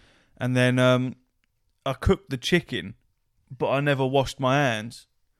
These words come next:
so I ate the chicken and then got salmonella,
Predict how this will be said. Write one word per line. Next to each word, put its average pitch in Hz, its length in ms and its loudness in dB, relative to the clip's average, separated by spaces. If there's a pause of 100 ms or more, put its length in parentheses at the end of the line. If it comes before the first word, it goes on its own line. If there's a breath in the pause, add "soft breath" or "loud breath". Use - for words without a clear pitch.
(480)
so 117 140 -6
I 123 140 2
ate - 160 -4
the 120 80 -8
chicken 120 520 -4 (540)
and 123 160 -2
then 123 140 0
got 120 140 -2
salmonella, 123 680 0